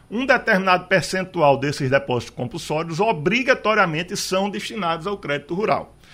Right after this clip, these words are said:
E crédito não controlado são aqueles recursos que não têm essa obrigatoriedade e que podem ser destinados ao crédito rural. E existe uma grande polêmica em que, dizendo o seguinte: olha,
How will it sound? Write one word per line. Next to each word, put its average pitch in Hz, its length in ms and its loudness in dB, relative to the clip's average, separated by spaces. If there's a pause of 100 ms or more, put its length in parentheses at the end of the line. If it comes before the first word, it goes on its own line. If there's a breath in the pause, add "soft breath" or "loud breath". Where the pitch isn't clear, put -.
(340 loud breath)
E 269 120 -10
crédito 277 480 6
não 226 340 0
controlado 175 840 2
são 226 280 -6
aqueles 233 500 -2
recursos 175 640 -4
que 196 240 -8
não 277 340 0
têm 330 460 -4
essa 226 280 2
obrigatoriedade 139 1080 0
e - 20 -8
que 202 140 -10
podem 269 640 2
ser 196 220 0
destinados 139 600 -2
ao 123 80 -2
crédito 120 380 -6
rural. - 360 -4 (540 loud breath)
E 226 80 -2
existe 262 400 -2
uma 269 80 2
grande 277 300 2
polêmica 214 520 2
em 220 140 -4
que, 131 420 -4
dizendo 170 340 2
o - 40 -10
seguinte: 156 380 -2
olha, 135 280 4